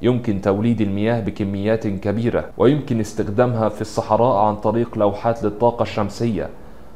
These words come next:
وبالتالي يمكن استصلاح الكثير من المدن وسط الصحراء دون تكاليف مرتفعة. مصدر معانا كان من الوطن، نتمنى أن هذا الشيء يعني يكون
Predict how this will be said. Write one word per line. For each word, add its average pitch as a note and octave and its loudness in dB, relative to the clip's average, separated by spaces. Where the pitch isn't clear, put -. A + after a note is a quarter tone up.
وبالتالي A2 2
يمكن A2+ 0
استصلاح G#2+ 4
الكثير G#2+ -2
من G2+ -2
المدن A#2 0
وسط A#2 2
الصحراء G#2+ 2
دون G#2+ -2
تكاليف G#2 -2
مرتفعة. F#2 -2
مصدر A2 6
معانا G#2+ 2
كان A2+ 0
من G#2+ 0
الوطن، B2+ 2
نتمنى B2 0
أن A2 0
هذا G#2+ 0
الشيء G#2 -4
يعني G#2 -4
يكون G#2 -4